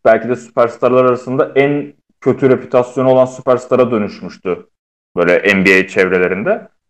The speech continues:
O noktadan geldiği noktaya son olarak Cleveland şampiyonluğuyla artık iyice mental olarak kafası rahatlaması,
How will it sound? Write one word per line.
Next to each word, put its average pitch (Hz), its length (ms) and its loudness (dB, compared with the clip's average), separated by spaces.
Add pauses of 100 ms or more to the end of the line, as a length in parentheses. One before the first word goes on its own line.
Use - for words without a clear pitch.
O 156 160 4
noktadan 113 540 0
geldiği 104 440 0
noktaya 107 340 -4
son 117 160 -8
olarak 120 380 0
Cleveland 120 340 -2
şampiyonluğuyla 113 1120 -2 (100)
artık 101 500 -4
iyice 117 360 -2
mental 104 400 -2
olarak 98 400 2
kafası 98 380 -6
rahatlaması, 98 880 -2